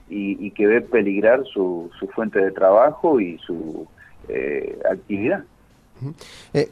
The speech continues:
Speaker 2: ¿qué cree usted que está pasando en el gobierno? Digo porque se rumoreaba el lanzamiento de un programa justamente de, eh, incentivo a la inversión ganadera en leche y carne por parte del Ministerio de Agricultura, pero ahora Desarrollo Productivo hace esta otra cosa. ¿Qué, qué, qué está pasando ahí?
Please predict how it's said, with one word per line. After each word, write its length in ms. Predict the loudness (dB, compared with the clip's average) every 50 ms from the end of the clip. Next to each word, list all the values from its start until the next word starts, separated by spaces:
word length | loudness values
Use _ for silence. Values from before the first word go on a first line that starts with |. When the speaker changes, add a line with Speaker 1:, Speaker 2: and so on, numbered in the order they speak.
| -4
Speaker 2:
¿qué 100 | -4 -2
cree 220 | -2 0 4 6 6
usted 240 | 6 6 4 2 2
que 60 | 2
está 200 | 2 2 2 2
pasando 340 | 2 0 2 2 0 2 2
en 60 | 2
el 80 | 2
gobierno? 460 | 4 4 4 4 4 2 2 0 0 2
Digo 200 | 4 4 4 4
porque 220 | 2 -2 -2 -4
se 160 | -4 -4 -2
rumoreaba 680 | -2 0 0 2 2 2 4 4 6 6 6 4 4 2
el 180 | 0 0 0 0
lanzamiento 560 | 0 -2 -2 -2 -2 0 0 0 0 0 0
de 80 | 2 0
un 80 | 0
programa 400 | 0 0 0 2 2 2 2 2
justamente 760 | 2 2 0 0 2 0 2 2 2 2 2 0 0 -2 0
de, 460 | 0 0 0 2 2 2 2 0 -2 -4
eh, 140 | -6 -4 -2 0
incentivo 580 | -2 0 0 0 0 0 0 0 2 2 2
a 20 | 2
la 80 | 2
inversión 680 | 0 0 0 -2 -4 -4 -4 -2 0 0 0 0 -2 -2
ganadera 460 | -2 -2 -2 -2 0 0 0 0 0
en 100 | 0 0
leche 260 | -2 -2 -4 -4 -8
y 40 | -6
carne 380 | -2 -2 -2 0 0 -2 -2 -2
por 160 | -4 -6 -8
parte 260 | -6 -6 -6 -6 -4
del 80 | -2 -2
Ministerio 300 | -2 -2 -2 -2 -2 -2
de 40 | -2
Agricultura, 520 | -2 -4 -4 -6 -4 0 0 2 2 0
pero 180 | 0 0 -2 0
ahora 240 | 0 2 0 0 -2
Desarrollo 420 | -4 -6 -6 -6 -6 -6 -6 -6
Productivo 400 | -4 -2 -4 -4 -2 -4 -2 -2
hace 160 | -2 -2 -4
esta 180 | -6 -6 -4 -6
otra 280 | -4 -4 -4 -6 -4
cosa. 360 | -2 -2 -2 -2 -2 -4 -4 -4
¿Qué, 180 | -6 -8 -10
qué, 200 | -10 -10 -12 -12
qué 180 | -12 -12 -16 -16
está 260 | -16 -14 -8 -8 -6
pasando 400 | -4 -4 -6 -6 -6 -8 -8 -8
ahí? 120 | -10 -12